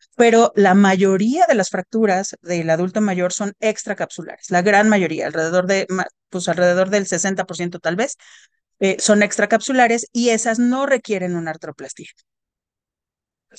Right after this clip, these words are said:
Las de, no, las transcervica-, las transtrocantéricas. Transtrocantéricas y subtrocantéricas son las más frecuentes y esas no ameritan un manejo con una artroplastía. Nosotros, a, a mí me enseñaron y, y, y, y seguimos insistiendo en, en eso, que siempre que puedas tener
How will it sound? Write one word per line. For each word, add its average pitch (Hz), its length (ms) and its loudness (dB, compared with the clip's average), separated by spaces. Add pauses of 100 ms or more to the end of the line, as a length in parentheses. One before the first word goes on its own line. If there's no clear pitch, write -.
(480)
Las 170 220 2
de, 175 100 0
no, 185 180 2
las 156 160 2
transcervica-, 175 540 -2
las 165 220 2
transtrocantéricas. 170 920 -2
Transtrocantéricas 185 800 -4
y 208 60 -6
subtrocantéricas 190 800 -4
son 202 160 -2
las 190 160 -2
más 160 400 -4
frecuentes 247 560 -4 (360)
y 254 60 -2
esas 269 220 2
no 262 240 2
ameritan 247 640 -4 (120)
un 208 200 -4
manejo 190 380 -6
con 180 160 -6
una 175 140 -4
artroplastía. 151 680 -12 (320)
Nosotros, 262 720 2
a, 214 180 0
a 220 100 4
mí 254 100 4
me 302 80 2
enseñaron 208 480 0
y, 175 80 -2
y, 180 80 -6
y, 170 580 -6
y 170 140 -6
seguimos 214 720 -2
insistiendo 196 680 -4
en, 175 200 -4
en 180 160 -6
eso, 185 240 -6
que 175 280 -6
siempre 262 400 -2
que 269 80 -10
puedas 214 300 -2
tener 180 440 -8